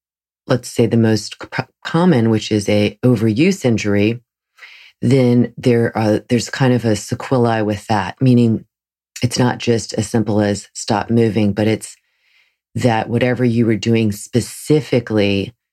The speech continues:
produced this outcome, and that is overuse. So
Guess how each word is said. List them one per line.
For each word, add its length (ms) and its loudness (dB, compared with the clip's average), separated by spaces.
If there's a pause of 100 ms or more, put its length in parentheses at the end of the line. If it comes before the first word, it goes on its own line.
(340)
produced 720 0
this 380 0
outcome, 720 -6
and 160 4
that 140 0
is 240 -2
overuse. 760 -2 (640)
So 500 2